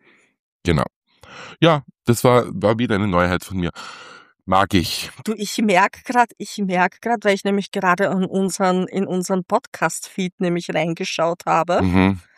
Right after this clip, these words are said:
Speaker 2: Ah, na, passt schon. Ich hab gedacht, ich hab mal wieder ungefähr im Halbschlaf ein Reel rausgelöscht.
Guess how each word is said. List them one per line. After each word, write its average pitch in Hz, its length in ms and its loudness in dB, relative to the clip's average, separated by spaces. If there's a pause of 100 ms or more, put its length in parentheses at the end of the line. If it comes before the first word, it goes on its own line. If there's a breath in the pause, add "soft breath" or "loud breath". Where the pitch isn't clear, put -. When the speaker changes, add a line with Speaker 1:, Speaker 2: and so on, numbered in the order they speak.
Speaker 2:
Ah, - 140 -12
na, 175 140 2 (160)
passt - 260 -2
schon. 147 140 -6 (280 loud breath)
Ich - 160 -4
hab - 140 2
gedacht, 202 320 0
ich 190 60 -2
hab 196 120 2
mal 196 160 0
wieder 190 200 2
ungefähr 202 580 0
im 190 140 -4
Halbschlaf 165 560 -4 (120)
ein 170 160 -2
Reel 160 300 -4
rausgelöscht. 147 720 -6